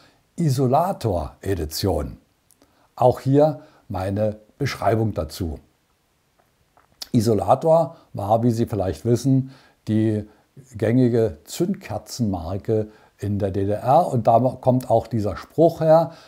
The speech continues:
damit der Funke überspringt, nimm Isolator-Zündkerzen.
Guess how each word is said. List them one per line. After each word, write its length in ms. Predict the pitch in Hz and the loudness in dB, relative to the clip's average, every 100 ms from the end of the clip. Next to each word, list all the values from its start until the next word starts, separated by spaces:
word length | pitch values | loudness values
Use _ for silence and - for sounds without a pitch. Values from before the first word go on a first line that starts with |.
| _ | _
damit 380 | 120 117 127 123 | 0 2 2 2
der 100 | 95 | 0
Funke 380 | - 135 147 117 | 2 2 2 2
überspringt, 800 | 135 151 131 - 131 131 135 - | 4 4 4 2 4 4 2 -4
nimm 300 | 104 120 120 120 | 0 2 2 2
Isolator-Zündkerzen. 1500 | 123 104 95 107 135 101 80 - 98 87 98 - - 87 69 | 2 4 6 6 6 0 -6 -2 -2 -2 -4 -4 -4 -6 -8